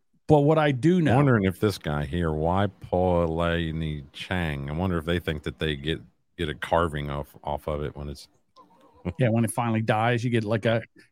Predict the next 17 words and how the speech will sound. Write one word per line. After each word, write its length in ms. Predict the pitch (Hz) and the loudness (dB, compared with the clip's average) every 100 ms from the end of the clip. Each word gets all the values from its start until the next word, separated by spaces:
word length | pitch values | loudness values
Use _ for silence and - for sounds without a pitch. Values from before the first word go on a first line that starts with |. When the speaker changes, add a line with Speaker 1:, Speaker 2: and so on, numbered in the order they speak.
| _ | _
Speaker 1:
can 120 | 160 160 | 2 4
I 60 | |
get 140 | 160 170 | 4 6
a, 280 | 143 131 120 | 4 4 0
a 60 | 143 | -2
Speaker 2:
Get 160 | 147 147 | 2 4
a 20 | |
steak. 220 | 147 92 | 4 4
Speaker 1:
backstrap, 480 | 151 156 - _ - | 4 2 -2 _ -12
some 160 | - 135 | 0 2
alligator 480 | 127 139 147 139 135 | 4 2 2 2 2
backstrap, 680 | 135 131 131 - 135 127 | 2 2 -2 0 0 0
please? 320 | - 139 131 131 - 69 | -2 0 0 -2 -10 -8
Speaker 2:
There 100 | 71 | -6
you 60 | |
go. 1600 | - _ _ _ _ _ _ _ _ _ _ _ _ _ _ - - - | -8 _ _ _ _ _ _ _ _ _ _ _ _ _ _ -20 -18 -8
Speaker 1:
Yeah. 260 | 98 82 | -8 -8